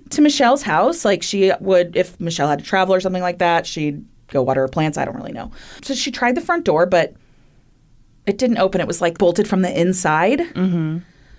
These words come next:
Speaker 1: And so she walked around the back. And around the back of the house was a garage. And the garage had a door that was, like, almost entirely glass.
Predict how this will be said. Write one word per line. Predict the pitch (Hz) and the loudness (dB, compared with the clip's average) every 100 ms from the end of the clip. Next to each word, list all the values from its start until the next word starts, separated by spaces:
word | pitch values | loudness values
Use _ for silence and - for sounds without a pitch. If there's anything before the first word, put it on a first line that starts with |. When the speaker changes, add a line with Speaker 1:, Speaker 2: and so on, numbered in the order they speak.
| _ _ _ _ _ _ _ _ - | _ _ _ _ _ _ _ _ -6
Speaker 1:
And | 190 202 | -4 -2
so | - 202 185 | -2 2 4
she | 180 - | 4 2
walked | 226 139 143 170 | 2 2 -2 -4
around | 151 147 | 0 0
the | 175 | 0
back. | 330 415 - - - - | 2 0 0 -8 -14 -4
And | 196 | -2
around | 202 220 302 | 0 2 2
the | 415 | 0
back | - 156 165 | 0 -2 -2
of | 180 | -2
the | |
house | 180 - 127 139 - | -4 -4 -4 -4 -6
was | 147 147 | -6 -6
a | |
garage. | 156 - 196 226 339 - 214 - | -4 0 2 4 2 0 -6 -6
And | 196 | -2
the | 202 | -2
garage | 202 202 233 285 | 0 0 2 0
had | - 277 | -2 -2
a | 240 190 | 0 -2
door | 165 165 170 160 | -2 -2 0 -2
that | 151 | -4
was, | 160 - | -6 -4
like, | 156 147 - | -4 -2 0
almost | 220 254 269 233 | 2 2 0 0
entirely | 196 - 160 160 147 135 | -4 -4 -4 -2 -2 -4
glass. | 131 139 - - - - | -6 -8 -8 -12 -12 -12